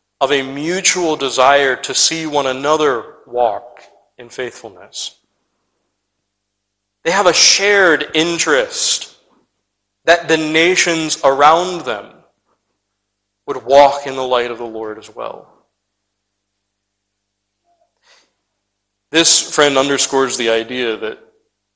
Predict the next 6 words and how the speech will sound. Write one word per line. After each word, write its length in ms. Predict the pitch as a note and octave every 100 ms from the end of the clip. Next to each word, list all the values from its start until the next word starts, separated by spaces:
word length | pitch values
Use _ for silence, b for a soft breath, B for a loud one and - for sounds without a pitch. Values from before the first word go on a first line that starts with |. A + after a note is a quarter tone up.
| _ _ _
that 140 | C3 B2+
the 80 | B2+
period 560 | - D#3 E3 D#3+ D3+
which 260 | C3 B2 -
Isaiah 540 | A#2 A#2+ B2+ B2+ B2+
here 600 | A#2+ B2 A#2 A2+ G#2+ F#2